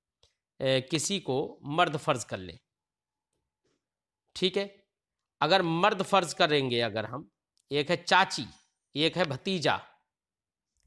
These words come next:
भतीजी, ठीक है, तो चाची और भतीजी, भतीजी का मतलब,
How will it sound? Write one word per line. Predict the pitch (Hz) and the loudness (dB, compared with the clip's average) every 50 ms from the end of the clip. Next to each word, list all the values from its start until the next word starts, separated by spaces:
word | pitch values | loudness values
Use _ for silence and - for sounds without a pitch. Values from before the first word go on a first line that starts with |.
| _ - | _ -12
भतीजी, | 127 127 151 156 156 214 214 202 143 131 101 - - _ _ _ _ _ _ _ _ _ _ _ _ _ _ _ _ _ _ _ _ - | -6 -6 -6 -4 -2 -4 -4 -4 -4 -6 -10 -10 -14 _ _ _ _ _ _ _ _ _ _ _ _ _ _ _ _ _ _ _ _ -10
ठीक | - 180 170 - | -10 -8 -6 -6
है, | 196 196 - _ _ _ _ _ _ _ _ _ _ _ _ _ _ _ - | -8 -10 -12 _ _ _ _ _ _ _ _ _ _ _ _ _ _ _ -6
तो | 139 135 | -6 -6
चाची | - - - 175 160 170 180 175 - - 240 254 262 254 | -4 0 4 4 6 6 4 2 0 -2 -2 -2 -2 0
और | - 190 175 151 | 2 2 2 2
भतीजी, | 139 156 - - 190 190 160 160 156 131 | 0 -4 -4 -4 -4 -2 -2 -2 -2 -2
भतीजी | 147 143 147 196 196 175 202 220 | -2 -2 -2 -6 -6 -6 -6 -4
का | 196 214 | -2 -2
मतलब, | 202 214 185 214 254 269 - | -2 -4 -4 -4 -6 -8 -8